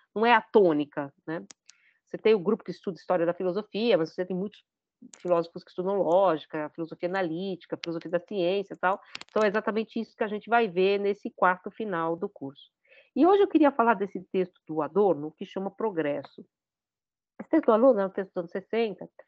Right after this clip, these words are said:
então ele é um texto mais ou menos contemporâneo nosso. O Adorno morreu em sessenta e nove,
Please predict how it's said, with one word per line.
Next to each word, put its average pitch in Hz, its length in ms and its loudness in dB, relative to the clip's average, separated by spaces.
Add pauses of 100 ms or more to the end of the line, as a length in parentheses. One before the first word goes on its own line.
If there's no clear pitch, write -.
(260)
então 226 120 0
ele 247 100 6
é - 20 8
um 269 40 6
texto 262 220 -4
mais 320 180 4
ou 320 60 4
menos 294 200 0
contemporâneo 185 600 -2
nosso. 196 480 -4
O 202 120 -6
Adorno 233 260 -2
morreu 220 260 -4
em 214 40 -12
sessenta 220 320 -12
e - 20 -6
nove, 170 480 -6